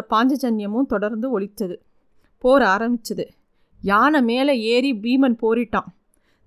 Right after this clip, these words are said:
சமதூர்த்தியை அப்படிங்கிற ஒரு ஆளை கொன்னான். அந்த, அவனை சார்ந்த எல்லா படைகளையும் அழிச்சான். சாத்தியகி வந்து விந்தன், அணுவிந்தன் அப்படிங்கிறவாளை வீழ்த்தினான். கர்ணன் வந்து நகுலனை எதிர்த்து போராடினான்.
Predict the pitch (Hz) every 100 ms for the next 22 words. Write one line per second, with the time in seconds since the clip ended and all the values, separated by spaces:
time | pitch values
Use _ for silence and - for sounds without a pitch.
0 | - 233 262 370 330 302 233 247 233 277
1 | 233 - 202 240 247 226 208 202 180 214
2 | 233 240 190 196 202 - _ _ _ 196
3 | 208 190 190 180 - _ - - 220 214
4 | 233 254 294 208 233 254 240 220 262 262
5 | 254 269 302 - - 190 254 - 277 -
6 | _ - 196 233 277 254 233 208 226 254
7 | 214 240 247 262 214 226 240 240 220 233
8 | 233 202 208 214 214 196 196 180 208 208
9 | 220 185 202 - _ _ - 233 381 359
10 | 226 220 254 208 294 359 262 202 247 285
11 | 240 220 220 208 180 175